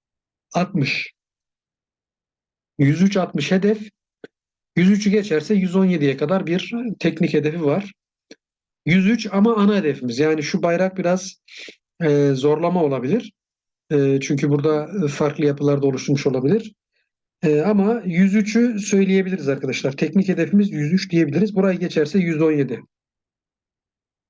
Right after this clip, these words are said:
Mehmet Bey sağ olun. E, Tüpraş denmiş. Tüpraş'a bir bakalım arkadaşlar.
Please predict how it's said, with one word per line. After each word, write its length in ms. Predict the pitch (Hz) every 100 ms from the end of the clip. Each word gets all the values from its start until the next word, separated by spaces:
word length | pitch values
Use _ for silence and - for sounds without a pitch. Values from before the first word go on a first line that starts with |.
| _ _ _ _ _ - _ _ _ _ _ _ _ _ _ _
Mehmet 320 | 143 143 147
Bey 100 | 147
sağ 280 | 143 - 147
olun. 340 | 139 147 170 196 247 151
E, 460 | 143 139 139 135
Tüpraş 600 | - 196 196 160 - -
denmiş. 360 | 143 131 170 -
Tüpraş'a 480 | 156 139 147 156 143
bir 40 |
bakalım 320 | 139 135 127
arkadaşlar. 560 | 120 120 110 165 175